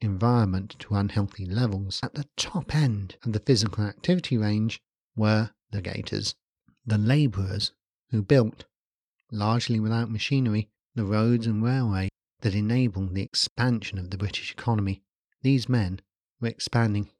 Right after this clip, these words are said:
five thousand calories or per day, a workforce of thousands that required calories a day. The navigators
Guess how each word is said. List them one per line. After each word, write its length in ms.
five 320
thousand 540
calories 540
or 80
per 240
day, 320
a 60
workforce 800
of 100
thousands 840
that 100
required 480
calories 260
a 60
day. 360
The 100
navigators 920